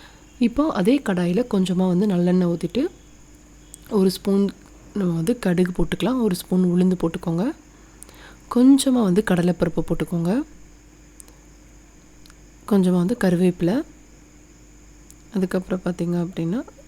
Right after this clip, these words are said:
கருவேப்பிலை பொரிஞ்சதுக்கு அப்புறமா நம்ம வந்து பெருங்காயம் கொஞ்சமா ஆட் பண்ணிக்கலாம். அந்த எண்ணெயில நல்லா வறுத்துக்கோங்க பெருங்காயத்தை.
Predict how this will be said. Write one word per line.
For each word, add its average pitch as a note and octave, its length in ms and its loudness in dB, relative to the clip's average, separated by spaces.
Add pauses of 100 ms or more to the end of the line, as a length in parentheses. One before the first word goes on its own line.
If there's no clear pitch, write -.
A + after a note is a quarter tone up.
(300)
கருவேப்பிலை G3+ 440 2
பொரிஞ்சதுக்கு F#3 540 -2
அப்புறமா E3+ 360 -4
நம்ம F#3+ 240 0
வந்து E3 280 -4 (500)
பெருங்காயம் A3+ 500 4
கொஞ்சமா F3 360 -2
ஆட் D#3+ 160 -6
பண்ணிக்கலாம். E3 380 -4
அந்த F#3+ 160 2
எண்ணெயில G#3+ 480 2
நல்லா F3 300 0
வறுத்துக்கோங்க E3+ 680 -2
பெருங்காயத்தை. E3+ 580 -4